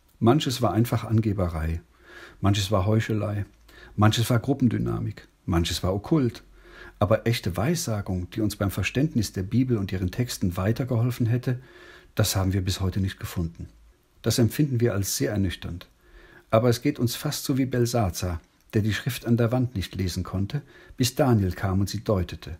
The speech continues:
Verstehen Sie, ich bin nicht religiös, uns geht es nur um eins, die Bewahrung des geopolitischen Status quo, also unseren Machterhalt.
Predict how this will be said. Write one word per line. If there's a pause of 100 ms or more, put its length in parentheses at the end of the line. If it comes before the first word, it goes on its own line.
(140)
Verstehen
Sie, (420)
ich
bin
nicht
religiös, (300)
uns
geht
es
nur
um
eins, (360)
die
Bewahrung
des
geopolitischen
Status
quo, (380)
also
unseren
Machterhalt.